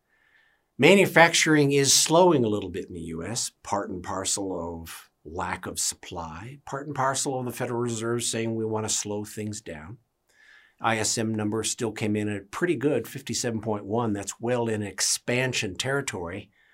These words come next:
but it would be a lot lower. It'd probably be fifty-two on its way down if the one component in this survey wasn't as high as it is. Prices paid is up in the eighties. As you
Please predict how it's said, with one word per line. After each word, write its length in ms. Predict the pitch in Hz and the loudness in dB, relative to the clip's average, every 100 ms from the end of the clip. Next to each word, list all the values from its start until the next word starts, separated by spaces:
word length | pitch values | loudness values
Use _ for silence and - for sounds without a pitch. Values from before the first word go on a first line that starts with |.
| _ - | _ 2
but 240 | 113 107 - _ _ _ _ _ _ _ _ _ | 2 2 -6 _ _ _ _ _ _ _ _ _
it 180 | 190 233 | 10 12
would 200 | 202 143 | 8 6
be 140 | 160 | 8
a 60 | 165 | 8
lot 240 | 151 175 | 10 8
lower. 360 | 123 160 180 117 | 8 10 10 8
It'd 100 | 117 | 4
probably 220 | 147 170 | 4 4
be 120 | 165 | 4
fifty-two 800 | 143 - 196 - 190 - 175 185 | 0 2 0 2 -4 0 2 4
on 200 | 123 131 | 4 4
its 180 | 135 - | 2 0
way 260 | 113 117 113 | 0 0 0
down 580 | 110 120 180 156 117 107 | 0 0 2 2 2 -2
if 200 | 104 - _ | -4 -12 _
the 100 | 113 | -2
one 500 | 101 98 120 196 208 | 0 6 8 8 8
component 800 | - 160 135 170 202 147 135 - - | 6 2 4 6 6 6 2 -4 -4
in 320 | 127 127 113 | -2 -2 -2
this 320 | 110 123 - | -2 0 0
survey 760 | - 131 160 185 107 76 78 | 0 0 -2 -2 -6 -10 -10
wasn't 380 | 98 104 110 117 | -6 -2 -2 -2
as 120 | 107 | -4
high 280 | - 127 135 | -4 -6 -6
as 140 | 127 113 | -6 -6
it 80 | |
is. 340 | 147 151 87 80 | -8 -8 -12 -16
Prices 600 | - 117 139 131 107 - | -8 -4 -2 -2 -4 -6
paid 500 | - 139 151 135 104 | -6 -4 -2 -2 -4
is 140 | 95 104 | -4 -6
up 140 | - | -8
in 80 | 101 | -10
the 160 | 95 - | -12 -8
eighties. 540 | 110 123 85 71 - _ _ _ _ _ | -6 -4 -6 -10 -14 _ _ _ _ _
As 220 | 113 95 | -10 -10
you 280 | 90 87 - | -10 -12 -14